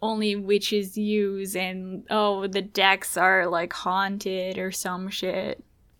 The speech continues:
And it's how people convene with the spirits along with crystal balls and,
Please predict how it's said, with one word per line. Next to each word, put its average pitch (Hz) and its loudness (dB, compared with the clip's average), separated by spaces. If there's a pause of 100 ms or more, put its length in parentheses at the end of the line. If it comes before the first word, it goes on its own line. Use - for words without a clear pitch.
And 220 -2
it's 208 -2
how 208 2
people 208 0
convene 208 2
with 208 -2
the 214 2
spirits 196 -2
along 196 -4
with 196 -6
crystal 214 0
balls 202 2
and, 190 -8